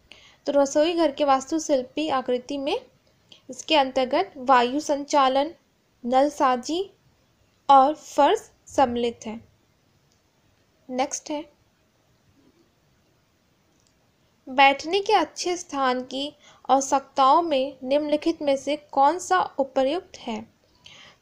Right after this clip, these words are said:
तो बैठने के अच्छे स्थान की आवश्यकताओं के अंतर्गत संतुलित रंग प्रदान करना और जांघ के ऊतकों के दबाव से बचना, ये दोनों ही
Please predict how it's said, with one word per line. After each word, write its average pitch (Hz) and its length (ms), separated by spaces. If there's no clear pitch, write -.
तो 294 160
बैठने 262 380
के 349 140
अच्छे 349 260
स्थान 269 380
की 294 140
आवश्यकताओं 262 580
के 262 140
अंतर्गत 247 560
संतुलित 285 680
रंग 302 260
प्रदान 277 440
करना 320 360
और 269 300
जांघ 302 540
के 294 240
ऊतकों 294 420
के 330 180
दबाव 262 380
से 359 220
बचना, 254 540
ये 285 140
दोनों 254 340
ही 370 120